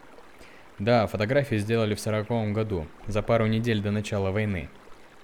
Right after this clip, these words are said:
Женщина встала и сняла со стены крупный снимок.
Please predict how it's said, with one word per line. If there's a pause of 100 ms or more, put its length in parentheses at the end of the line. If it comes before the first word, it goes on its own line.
(200)
Женщина
встала
и
сняла
со
стены
крупный
снимок.